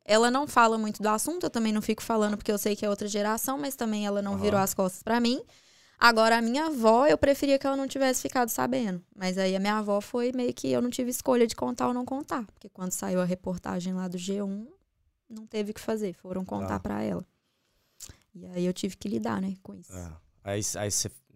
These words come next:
Speaker 2: Ligou pra ela e deve ter sido bem, bem
Speaker 1: Então,
Speaker 2: barra,
Speaker 1: porque
Speaker 2: né?
Speaker 1: do G um não foi do Lap Dance, né? Foi do OnlyFans, que depois eu explico como que eu comecei no OnlyFans.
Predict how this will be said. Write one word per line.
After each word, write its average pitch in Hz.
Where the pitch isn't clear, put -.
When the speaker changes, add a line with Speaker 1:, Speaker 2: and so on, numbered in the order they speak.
Speaker 2:
Ligou 95
pra 92
ela 107
e 98
deve 110
ter 131
sido 170
bem, 190
bem 151
Speaker 1:
Então, 196
Speaker 2:
barra, -
Speaker 1:
porque 220
Speaker 2:
né? -
Speaker 1:
do 226
G 226
um 220
não 233
foi 226
do 220
Lap 233
Dance, 185
né? 185
Foi 190
do 185
OnlyFans, 185
que -
depois 165
eu 175
explico 175
como 175
que 175
eu 180
comecei 180
no 175
OnlyFans. 185